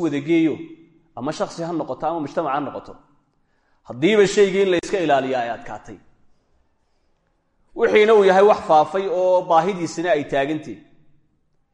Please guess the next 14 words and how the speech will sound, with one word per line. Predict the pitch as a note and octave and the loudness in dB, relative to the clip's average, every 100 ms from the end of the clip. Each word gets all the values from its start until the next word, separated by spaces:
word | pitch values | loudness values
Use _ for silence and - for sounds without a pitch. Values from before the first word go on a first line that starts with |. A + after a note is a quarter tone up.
| _ _ _ _ _ _ - | _ _ _ _ _ _ -12
marka | - E3 | 0 2
waxaa | F#3+ F3 | 4 4
loo | F3 G3 | 4 6
eegayaa | F#3 F3 D3 C#3 C#3+ E3+ | 6 4 2 2 0 -2
in | E3+ | -8
fudaydintaa | - D3+ D3+ F3+ F3+ D3+ C#3+ C3+ | -10 -4 -4 -4 -4 -2 -2 -2
ah | F#3 F#3 - - C3 | -2 -4 -10 -20 -8
maa | D3+ E3 C#3+ | 0 2 2
cammat | D3+ F3 D#3+ C#3+ - | -2 -4 -2 -4 -6
bihi | E3 D3+ | -8 -6
albalwa | D3 D#3 D#3 C#3+ C#3+ | -4 -4 -4 -4 -6
in | B2+ | -10
la | |
xisaabiyo. | - - A2+ G#2+ A2 | -12 -12 -10 -10 -10